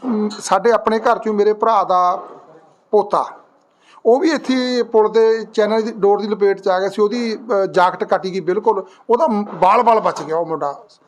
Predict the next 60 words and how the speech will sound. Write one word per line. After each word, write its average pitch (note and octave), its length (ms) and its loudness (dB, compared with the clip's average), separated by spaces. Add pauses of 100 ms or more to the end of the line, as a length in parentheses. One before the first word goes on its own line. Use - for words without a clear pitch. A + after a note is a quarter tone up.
ਸਾਰੀ G3+ 260 2
ਸਤਾਰਾਂ G3 320 0
ਅਠਾਰਾਂ F#3+ 220 -2
ਸਾਲ F#3+ 200 0
ਦੀ F3+ 80 -6
ਉਮਰ F3+ 160 -2
ਆ F3 40 0
ਉਹਦੀ। G#3+ 240 -6 (360)
ਤਾਂ A3 200 4
ਇਹ C4 200 2
ਦੂਜਾ G#3+ 280 0
ਹਾਦਸਾ A3+ 300 2
ਇੱਕ A#3 160 -6
ਹਫ਼ਤੇ G#3 280 0
'ਚ G#3 60 -6
ਸਾਡੇ F#3+ 300 -2
ਘਰ G#3 180 0
'ਚ F#3 100 -12
ਹੋਇਆ। D#3+ 320 -4 (320)
ਇਹ G#3+ 80 4
ਤਾਂ A#3 120 2
ਹੁਣ A3 140 0
ਤੁਸੀਂ A3 220 -2
ਆਪਣੀ G#3+ 200 0
ਅੱਖਾਂ G#3+ 240 -2
ਨਾਲ G3+ 120 0
ਵੀ G3+ 100 -8
ਦੇਖ F#3 220 -2
ਸਕਦੇ F3+ 340 -4
ਹੋ G#3 80 -6 (300)
ਵੀ A3+ 100 -2
ਬਹੁਤ, A3 440 2
ਮਤਲਬ, A3+ 480 0
ਜਿਵੇਂ A3+ 220 -2
ਆਪਾਂ A3 200 0
ਕਹਿੰਦੇ G#3+ 280 -2
ਵੀ A#3+ 140 -6
ਬਚਾਅ F#3 460 0
ਹੋ D#3 120 -4
ਗਿਆ। C3 180 -14 (460)
ਅਗਰ A3 160 2
ਗਲੇ G3 260 2
'ਚ A3 100 -6
ਪੈ G#3 180 0
ਜਾਂਦੀ, G#3+ 380 -2
ਕਿਤੇ G#3+ 220 -2
ਨੱਕ G3 280 -2
'ਤੇ G#3+ 140 0
ਪੈ G#3 180 -2
ਜਾਂਦੀ, G#3+ 200 -4
ਮੂੰਹ G#3+ 180 -4
'ਤੇ B3+ 120 -4
ਪੈ G#3 160 0
ਜਾਂਦੀ, G#3 160 -6
ਤਾਂ A#3 80 0
ਕੁਛ A#3 200 -6
ਵੀ D#4+ 80 -2
ਹੋ A3+ 120 4
ਸਕਦਾ C3 340 -10
ਸੀ। - 140 -20